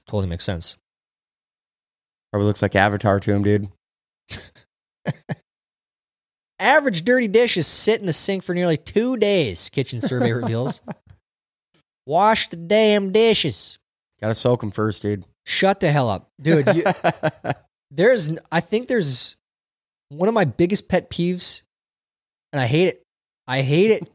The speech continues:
Speaker 2: <laughs>
Speaker 1: is soaking dishes. That's such a myth.
Speaker 2: Dude, it
Speaker 1: That's
Speaker 2: is.
Speaker 1: such a myth. No, you get a scraper. You, or if you think it's gonna be s-, it's gonna be a problem,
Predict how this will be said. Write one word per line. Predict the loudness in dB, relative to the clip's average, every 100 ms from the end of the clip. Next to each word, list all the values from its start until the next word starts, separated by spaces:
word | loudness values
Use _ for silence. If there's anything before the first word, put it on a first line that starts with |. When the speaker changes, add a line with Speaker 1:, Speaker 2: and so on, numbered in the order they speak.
| -14 _
Speaker 2:
<laughs> | -12
Speaker 1:
is | -6
soaking | -2 2 2 2 0
dishes. | 0 -2 -2
That's | -6 -4
such | -2 -2 -2
a |
myth. | -2 -2 -4 -10 -16 -12
Speaker 2:
Dude, | -2 0 2
it | 2
Speaker 1:
That's | 2
Speaker 2:
is. | 2 2
Speaker 1:
such | 2 2
a | 0
myth. | 2 0 -2 _ _ _ _ -2
No, | 0
you | 2 0
get | 2 2
a | 2
scraper. | -2 0 2 2 0 -4 -6 -16 -20 -20 _ _ _ _
You, | -8 -4
or | 2 4 4 2
if | -2
you | -4
think | -4 -4
it's | -4
gonna | -4 -2
be |
s-, | -2 -2 -4 -4
it's | -2
gonna | 0 2
be | 2
a |
problem, | 0 0 0 0 -4